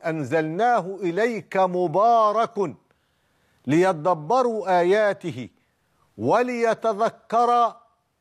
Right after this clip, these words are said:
أولو الألباب. فمهمة القرآن الكريم الدلالة على الحق، الهداية إلى الصراط المستقيم، تدبر آيات الله عز وجل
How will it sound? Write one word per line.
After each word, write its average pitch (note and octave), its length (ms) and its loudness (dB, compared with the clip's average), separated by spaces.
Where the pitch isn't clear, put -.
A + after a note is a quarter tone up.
أولو E3 220 2
الألباب. D#3 720 -2
فمهمة G3 880 -2
القرآن G#3+ 720 -2
الكريم F#3+ 720 -2
الدلالة E3+ 680 2
على G#3 340 2
الحق، - 640 -6
الهداية G#3 960 0
إلى G#3+ 140 0
الصراط G3+ 680 0
المستقيم، F#3 1200 -4
تدبر G#3 560 0
آيات G#3+ 560 2
الله G3+ 440 0
عز F#3 340 -2
وجل G3+ 560 0